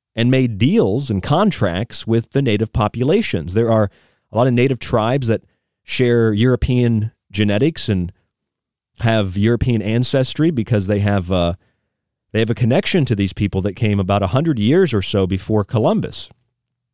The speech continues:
And a lot of it deals in secret societies and, uh, you know, even Christopher Columbus, he was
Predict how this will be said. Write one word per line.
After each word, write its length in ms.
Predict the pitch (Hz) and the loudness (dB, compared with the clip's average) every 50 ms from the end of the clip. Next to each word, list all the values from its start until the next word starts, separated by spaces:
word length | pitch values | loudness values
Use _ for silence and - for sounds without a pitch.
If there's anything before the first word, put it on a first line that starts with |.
| _ _ _ _ _ _ _ _ _ _ - | _ _ _ _ _ _ _ _ _ _ -4
And 320 | 113 120 120 123 117 113 - _ _ _ _ _ _ _ _ _ _ - | -2 0 0 0 0 -2 -4 _ _ _ _ _ _ _ _ _ _ -4
a 80 | 127 | 0
lot 240 | 131 139 156 202 208 | 2 2 2 2 2
of 100 | 208 180 | 2 2
it 160 | 190 175 - _ _ _ 123 | 2 0 -2 _ _ _ -6
deals 680 | 113 127 135 147 147 143 147 139 127 117 - - - - | 0 2 2 4 4 4 2 2 0 -2 -4 -6 -8 -4
in 320 | - 127 120 117 113 113 110 | -2 0 0 2 2 0 0
secret 380 | - - 127 113 - 127 117 | 0 -2 -2 -2 -4 -10 -8
societies 1000 | - - 104 98 - - 156 165 160 160 160 156 151 151 147 147 147 139 131 - | -4 -2 -2 -2 0 -2 0 0 0 2 2 4 4 4 4 4 4 2 0 -4
and, 640 | - 95 98 98 95 95 92 92 90 90 87 85 80 | -4 -2 0 0 2 2 2 2 0 0 0 0 -2
uh, 260 | 92 90 90 87 87 85 - - | 0 0 0 0 -2 -2 -4 -4
you 80 | - 107 | -4 -2
know, 200 | 92 85 87 - _ _ _ _ _ _ | -2 -2 -4 -6 _ _ _ _ _ _
even 220 | - 156 185 196 170 | -2 0 0 0 0
Christopher 420 | - 170 160 - - 139 - 139 | 0 0 0 0 -2 -2 -2 -2
Columbus, 600 | - - - 117 143 208 247 180 95 76 - - | -2 0 0 0 2 2 2 0 -2 -4 -4 -4
he 160 | - 160 202 | -2 -2 -2
was 360 | 240 226 156 107 92 - - | 0 0 0 0 0 -4 -10